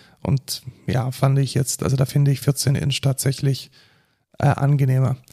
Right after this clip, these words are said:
Ich hab mich entschieden für die kleinste C-P-U-Ausstattung, also acht Core C P U und vierzehn Core G P U und sechzehn Core Neural Engine.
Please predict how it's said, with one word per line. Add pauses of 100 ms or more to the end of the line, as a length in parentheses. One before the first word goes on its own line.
(480)
Ich
hab
mich
entschieden
für
die
kleinste
C-P-U-Ausstattung,
also
acht
Core
C
P
U
und
vierzehn
Core
G
P
U
und
sechzehn
Core
Neural
Engine.